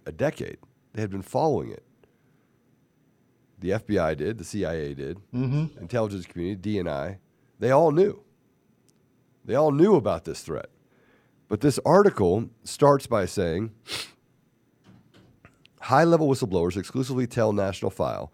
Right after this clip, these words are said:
Speaker 1: that Dominion Voting Systems has been a national security threat for years, and its machines programmed in Serbia are known for vote flipping like the kind that Dominion was caught engaging in during the twenty twenty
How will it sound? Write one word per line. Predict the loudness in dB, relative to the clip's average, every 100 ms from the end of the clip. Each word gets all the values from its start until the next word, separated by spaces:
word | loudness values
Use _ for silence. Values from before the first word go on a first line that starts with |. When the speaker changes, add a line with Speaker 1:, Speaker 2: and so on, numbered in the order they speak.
| _ -16
Speaker 1:
that | -8
Dominion | -2 0 0
Voting | 0 -2
Systems | -6 -10 -10 -8
has | -8 -6
been | -6
a | -4
national | -6 -6 -8 -8
security | -6 -6 -6
threat | -6 -8 -8 _ _ _
for | -6 -6
years, | -2 0 0 -2
and | -8
its | -10
machines | -12 -6 -6 -4
programmed | -2 -2 0 -2 -4
in | -4 -4
Serbia | -2 -4 -4 -10 -12 _ _ _
are | -4 2
known | 4 4
for | 0 -2
vote | 0 -2
flipping | -2 -4 -4
like | -4 -6
the |
kind | -6 -4
that | -4
Dominion | -6 -6 -6
was | -8
caught | -6 -4 -4
engaging | -6 -8 -6
in | -8
during | -6 -8
the | -8
twenty | -8 -8
twenty | -8 -8